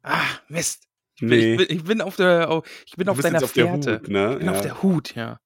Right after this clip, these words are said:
Speaker 1: Ach, Mist. <laughs> Ich hab gedacht, das wär
Speaker 2: Soll ich
Speaker 1: jetzt
Speaker 2: dir einen, soll ich dir einen verraten?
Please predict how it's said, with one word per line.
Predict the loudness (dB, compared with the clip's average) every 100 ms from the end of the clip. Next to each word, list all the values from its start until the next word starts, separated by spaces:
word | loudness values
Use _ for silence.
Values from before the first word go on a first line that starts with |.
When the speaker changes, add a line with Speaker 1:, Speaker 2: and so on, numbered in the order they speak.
| _
Speaker 1:
Ach, | -20 -10
Mist. | -6 -6 -8 -18
<laughs> | -20 -16 -8 -4 -2 -2 -4 -6 _ -8 -6 -6
Ich | -10 -6
hab | -4 -2
gedacht, | -2 -2
das | -4 -2
wär | 2
Speaker 2:
Soll |
ich | 2
Speaker 1:
jetzt | 2
Speaker 2:
dir | 2
einen, | 4 2
soll | 0
ich | 0
dir | 0
einen | 0 -4
verraten? | -2 -4 -2 -6 -6 -12